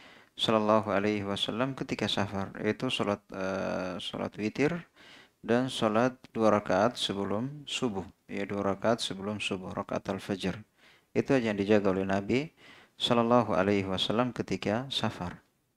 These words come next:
Ini praktik dari Nabi kita Muhammad Shallallahu Alaihi Wasallam.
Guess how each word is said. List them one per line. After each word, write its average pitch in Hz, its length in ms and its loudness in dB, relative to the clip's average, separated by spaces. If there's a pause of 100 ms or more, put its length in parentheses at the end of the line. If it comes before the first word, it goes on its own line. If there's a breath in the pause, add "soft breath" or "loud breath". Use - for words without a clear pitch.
Ini 123 320 -2
praktik 110 480 0
dari 98 160 2
Nabi 98 240 -4
kita 104 240 -2
Muhammad 95 480 -2
Shallallahu 113 560 -2
Alaihi 98 400 -2
Wasallam. 90 560 -6